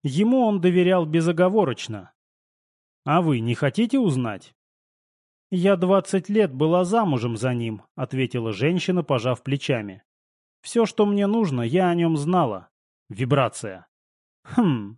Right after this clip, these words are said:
забавно. Я ощутил, что в последней фразе скрывалось какое-то лукавство. Будто что-то она все-таки хотела узнать, но со мной она этим, очевидно, делиться не планировала.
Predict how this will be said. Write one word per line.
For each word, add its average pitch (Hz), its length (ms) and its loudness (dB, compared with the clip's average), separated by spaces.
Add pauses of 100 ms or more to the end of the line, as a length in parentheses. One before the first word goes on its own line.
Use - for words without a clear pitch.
забавно. 123 800 -2 (640)
Я 139 240 0
ощутил, 147 500 0
что 123 200 -4
в - 80 -10
последней 139 540 -2
фразе 131 400 0
скрывалось 202 580 0
какое-то 180 500 0
лукавство. 131 720 -2 (880)
Будто 143 460 0
что-то 175 500 0
она 170 200 0
все-таки 208 460 -2
хотела 202 460 0
узнать, 127 600 -2 (140)
но 143 240 0
со 175 180 0
мной 220 320 0
она 208 180 0
этим, 190 280 0
очевидно, 160 520 -2
делиться 127 440 -4
не 147 120 0
планировала. 120 760 -2